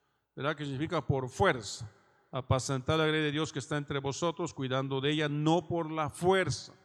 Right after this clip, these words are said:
la fuerza humana, la fuerza bruta. Dice, "sino con voluntariamente". Pues decía yo hace rato, no se puede pastorear si no hay ese deseo de ser pastoreado.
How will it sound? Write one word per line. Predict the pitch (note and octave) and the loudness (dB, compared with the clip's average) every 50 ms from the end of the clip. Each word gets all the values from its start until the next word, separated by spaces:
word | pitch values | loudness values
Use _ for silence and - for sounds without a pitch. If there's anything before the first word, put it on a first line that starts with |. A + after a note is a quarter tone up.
| _ _ _ _ _ - | _ _ _ _ _ -8
la | C#3+ | -2
fuerza | - D3 D3 C#3+ - | 2 2 2 2 2
humana, | C#3+ C#3+ C#3+ D3+ D#3+ D#3 C#3 A#2+ G#2+ A2 | 0 0 2 2 2 2 2 0 -2 -4
la | A#2 A2+ | -8 -10
fuerza | A2 A#2+ C#3 B2+ - - B2+ A2+ A2+ - _ _ _ _ _ _ _ _ | -8 -6 -8 -6 -4 -4 -4 -4 -4 -8 _ _ _ _ _ _ _ _
bruta. | - - B2+ E3 F3+ E3+ - - - - - - - - - - - _ _ _ _ _ _ _ _ _ _ _ _ _ _ | -12 -2 2 4 4 4 4 2 -6 -8 -10 -10 -20 -20 -20 -20 -20 _ _ _ _ _ _ _ _ _ _ _ _ _ _
Dice, | D#3 E3+ D3+ - E3+ - | -4 -2 -2 -2 -2 0
"sino | - - - G#3 G3+ F#3+ F#3+ F3+ F#3 | 4 4 6 6 6 6 4 4 4
con | - F3 E3 | 2 0 4
voluntariamente". | D#3 E3+ D#3+ D#3 D3+ C#3 - F3 E3+ E3+ D#3+ D#3+ F3+ G#3+ G3 D3 - C#3 B2+ | 6 6 6 6 2 0 -2 -2 0 -2 -2 -2 -2 -4 -4 -8 -10 -12 -12
Pues | - A#2+ B2 B2+ A#2+ | -10 -6 -6 -4 -2
decía | A2+ D3 D3 | 0 0 0
yo | D3 | 0
hace | C#3 - D#3 | 0 0 0
rato, | D3 E3+ F3+ D3 C#3+ | -2 -2 -4 -4 -4
no | C#3 C#3 | -4 -2
se | - D3 | -4 -4
puede | C3+ - C#3+ D3 D3+ | -2 0 0 0 0
pastorear | D3 - D3+ - - D#3+ C#3 C#3+ D3+ D#3 | 0 0 -2 0 0 0 0 0 0 -2
si | - - | -2 -4
no | C#3 A#2+ A#2+ A#2+ A#2+ | -4 -4 -2 -4 -4
hay | B2 B2+ C3 C#3 D3+ - | -4 -4 -6 -8 -10 -10
ese | - A#2 G#2 - - B2 | -10 -10 -8 -8 -8 -10
deseo | A2+ G#2+ G#2 - - F#3+ D#3 A#2 | -10 -12 -12 -12 -10 -10 -10 -10
de | A2+ | -10
ser | - - A#2+ A2+ | -8 -8 -8 -8
pastoreado. | - - G#2+ - - C#3+ C#3 D#3+ D#3 C3 | -6 -8 -10 -6 -6 -4 -2 -2 -2 -4